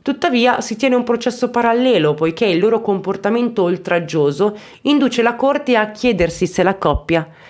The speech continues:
sia mentalmente idonea per essere ritenuta responsabile del crimine.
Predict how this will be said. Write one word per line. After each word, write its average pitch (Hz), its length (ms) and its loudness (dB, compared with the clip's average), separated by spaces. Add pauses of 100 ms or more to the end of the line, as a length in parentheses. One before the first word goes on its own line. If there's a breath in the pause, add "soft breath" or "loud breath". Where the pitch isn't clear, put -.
(180 loud breath)
sia 202 200 0
mentalmente 226 760 2
idonea 160 680 0
per 160 160 0
essere 160 380 -2
ritenuta 180 500 0
responsabile 160 920 0
del 139 160 -2
crimine. 131 540 -4